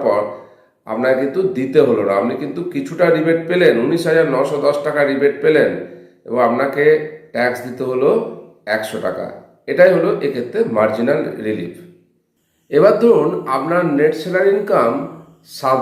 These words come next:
লাখ সত্তর হাজার টাকা, income from other source পনেরো হাজার টাকা, গ্রস টোটাল ইনকাম সাত লাখ পঁচাশি হাজার টাকা। Deduction and exemption, স্ট্যান্ডার্ড ডিডাকশন হিসাবে পঁচাত্তর হাজার টাকা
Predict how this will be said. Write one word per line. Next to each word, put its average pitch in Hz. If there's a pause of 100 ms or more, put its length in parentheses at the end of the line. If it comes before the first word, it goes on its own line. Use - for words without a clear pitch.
লাখ 180 (160)
সত্তর 165
হাজার 98
টাকা, - (720)
income 185
from 202 (200)
other 170 (100)
source 185 (640)
পনেরো 143
হাজার 113
টাকা, 85 (920)
গ্রস 190 (120)
টোটাল 196 (100)
ইনকাম 196 (920)
সাত 131 (140)
লাখ 156 (580)
পঁচাশি 165
হাজার 95
টাকা। 90 (880)
Deduction 196 (100)
and 196 (100)
exemption, 165 (180)
স্ট্যান্ডার্ড 147
ডিডাকশন 143
হিসাবে 131 (680)
পঁচাত্তর 156
হাজার 131
টাকা 135